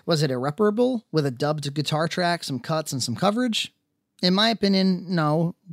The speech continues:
but I would receive more opinions later. The crowd was meant to be speaking over her during her performance, to her frustration, which meant we had to shoot a crowd. Hobnail Boots and any extra we had up to that point was crowded together to make a moderately convincing group of bar attendees.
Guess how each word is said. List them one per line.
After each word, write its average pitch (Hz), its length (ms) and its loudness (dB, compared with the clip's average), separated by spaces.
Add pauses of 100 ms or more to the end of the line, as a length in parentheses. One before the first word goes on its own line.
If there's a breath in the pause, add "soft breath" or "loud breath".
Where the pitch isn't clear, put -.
(260)
but 202 160 4
I 208 100 6
would 190 120 2
receive 143 300 2
more 120 160 2
opinions 107 420 -4
later. 104 300 -12 (760 loud breath)
The 185 100 0
crowd 294 260 2
was 180 120 2
meant 180 180 2
to 165 80 -8
be 147 100 0
speaking 151 420 0
over 139 220 0
her 127 160 -4
during 131 280 -4
her 123 80 -2
performance, 110 600 -6
to 170 140 0
her 160 140 0
frustration, 151 720 -2 (220 loud breath)
which 175 160 2
meant 214 180 0
we 170 120 2
had 160 160 2
to 143 60 -2
shoot 143 200 0
a 120 40 -6
crowd. 101 460 -4 (480 soft breath)
Hobnail 226 380 2
Boots 143 280 -2
and 127 80 -2
any 151 220 0
extra 143 320 -4
we 127 100 -4
had 143 220 0
up 131 140 -2
to - 80 -8
that 127 180 -4
point 131 220 -4
was 117 120 0
crowded 147 360 -2
together 135 340 -2
to 123 80 -4
make 131 140 -4
a 139 40 -6
moderately 156 600 0
convincing 143 480 -2
group 123 240 -4
of 120 100 -8
bar 123 240 0
attendees. 101 560 -6